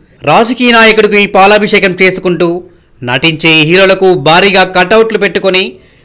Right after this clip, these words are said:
వాళ్ళే దేవుళ్ళని మన సమయాన్ని, మన విలువను పోగొట్టుకుంటున్నాం. ఇలాంటి వీర జవాన్లు ఎంతోమంది మనం బాగుండాలని వారి ప్రాణాలను త్యాగం చేస్తున్నారు. కనీసం మనం గుర్తించలేకపోతున్నాం.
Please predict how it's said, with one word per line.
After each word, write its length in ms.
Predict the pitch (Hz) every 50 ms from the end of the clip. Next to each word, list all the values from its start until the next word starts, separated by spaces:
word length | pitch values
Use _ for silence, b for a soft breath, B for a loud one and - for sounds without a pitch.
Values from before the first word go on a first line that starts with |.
| b b -
వాళ్ళే 520 | 143 135 147 156 170 175 175 175 180 175 175
దేవుళ్ళని 720 | 151 151 170 180 185 190 185 180 175 175 175 202 226 b b b b b b b b -
మన 180 | 160 156 160 156
సమయాన్ని, 760 | 147 - - 160 165 175 180 180 180 180 175 175 180 190 b b b b b b b -
మన 180 | 156 160 160 160
విలువను 400 | 143 151 165 180 196 202 196 180
పోగొట్టుకుంటున్నాం. 960 | 180 - 175 170 170 180 180 180 151 170 160 160 156 147 139 123 101 - - - _ b b b b b b b b -
ఇలాంటి 440 | 139 151 160 170 170 156 160 165 160
వీర 260 | 147 165 175 175 175
జవాన్లు 380 | 175 180 175 175 175 175 175 165
ఎంతోమంది 920 | 160 151 185 208 202 190 - 208 190 190 190 185 185 185 214 233 b b b b b b b b b b b -
మనం 340 | 156 160 170 170 165 156 139
బాగుండాలని 640 | 156 160 185 185 190 202 190 190 185 180 180 180
వారి 260 | 170 165 160 156 156
ప్రాణాలను 560 | 147 151 - 165 165 175 185 180 175 175 175 165
త్యాగం 460 | - - 165 156 165 165 170 160 - 160
చేస్తున్నారు. 540 | 156 147 151 - 156 147 135 120 107 95 90 _ b b b b b b b b _ -
కనీసం 400 | 127 120 135 147 151 170 175 175
మనం 280 | 175 180 185 180 175 151
గుర్తించలేకపోతున్నాం. 1200 | 175 175 - 226 214 - 233 214 208 208 196 202 202 190 190 185 185 170 156 143 127 110 101 98